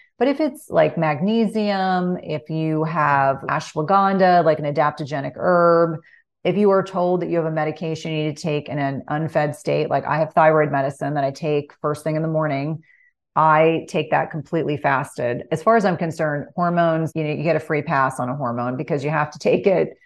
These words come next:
I don't have a choice. There's no way, other way around it. But there's a lot of nuances, but generally speaking, when in doubt, leave it out. Like,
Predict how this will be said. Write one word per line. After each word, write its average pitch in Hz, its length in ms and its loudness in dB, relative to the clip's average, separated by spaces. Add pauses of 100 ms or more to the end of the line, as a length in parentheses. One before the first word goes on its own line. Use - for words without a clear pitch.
(140)
I 165 100 0
don't 170 100 4
have 156 100 2
a 147 40 -4
choice. 139 440 -4
There's 143 200 -4
no 156 100 -2
way, 151 100 4
other 139 180 0
way 143 140 -2
around 143 260 -4
it. 147 140 -4
But 180 180 0 (320)
there's 190 160 0
a 180 60 0
lot 175 220 4
of 175 100 -2
nuances, 180 720 -4
but 175 140 -2
generally 165 420 -2
speaking, 165 520 -4
when 156 140 2
in 160 80 0
doubt, 151 280 2
leave 151 160 -2
it 143 60 0
out. 139 340 0
Like, 143 340 -4